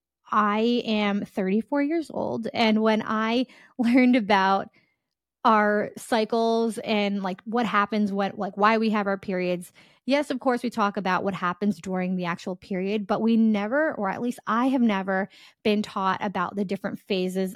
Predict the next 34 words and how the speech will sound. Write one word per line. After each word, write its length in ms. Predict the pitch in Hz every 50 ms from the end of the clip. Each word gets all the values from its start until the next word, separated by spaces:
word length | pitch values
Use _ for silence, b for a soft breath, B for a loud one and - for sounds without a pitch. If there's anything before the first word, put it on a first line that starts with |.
| - -
of 240 | 190 185 185 180 - -
our 260 | 185 180 175 165 190
cycle. 440 | - - 170 - - - - - -
So 100 | - 214
there's 240 | 208 208 202 -
four 380 | - - - 226 233 254 294 302
phases 560 | - - 214 180 185 180 - 196 190 185 - -
of 200 | - 185 180 -
our 400 | - 180 180 180 180 180 185 196 B B B B B B -
twenty-eight 720 | - - 220 214 214 220 226 - - 196 190 180 208 185
day-ish 720 | 190 185 180 180 180 180 - - 185 170 180 - - - 214
menstrual 560 | 180 180 170 170 175 - - 190 170 - -
cycle. 560 | - - 190 180 - - 233 240 269 320 320 B B B B B B B -
And 340 | 240 233 233 233 226 214
believe 300 | 202 233 226 240 269 269
it 40 | 330
or 140 | 339 320 285
not, 280 | 240 196 180 185 190 -
a 80 | 214 220
lot 300 | 220 214 208 220 254 294
of 120 | 311 285
our 160 | 277 269 - -
energy 760 | 202 208 220 240 254 233 185 196 202 190 180 175 180 - -
and, 360 | 202 202 190 190 185 196 208 -
you 140 | 247 220 214
know, 80 | 202 -
our 180 | - 202 220
productivity 880 | - - - 269 254 254 247 - - - - 269 269 247 226 214 185 185
and 100 | 190 202
even 200 | 208 214 285 311
our 160 | 320 302 254
workouts 600 | 202 196 190 208 - - 247 262 262 - - -
can 240 | - 233 220 220 214
really 440 | 214 226 233 247 277 285 302 277